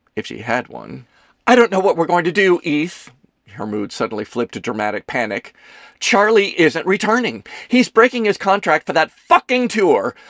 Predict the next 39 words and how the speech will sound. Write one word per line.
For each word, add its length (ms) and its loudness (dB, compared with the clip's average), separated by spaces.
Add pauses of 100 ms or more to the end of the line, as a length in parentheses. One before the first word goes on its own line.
(120)
We 120 4
don't 160 2
have 160 2
a 100 2
Shay 320 2
Sam 320 0
Christian 460 -2
for 100 -2
the 80 0
rest 260 2
of 100 0
the 80 2
season." 640 -8 (500)
"What 280 2
about 260 -2
the 80 -6
shirtless 500 -2
wonder?" 580 -6 (140)
Ethan 300 -10
asked. 460 -16 (960)
"Do 80 -6
you 100 4
think 220 -6
he's 160 -4
good 220 0
enough?" 480 -2 (100)
she 320 -10
asked 400 -8
with 160 -6
feigned 640 -6
interest. 640 -6 (720)
Leo 400 -2
sheepishly 520 -10
nodded. 500 -8 (1040)
Kelsey 320 -6
poked 440 -6
at 200 -4
Leo's 340 -2
chest. 380 -6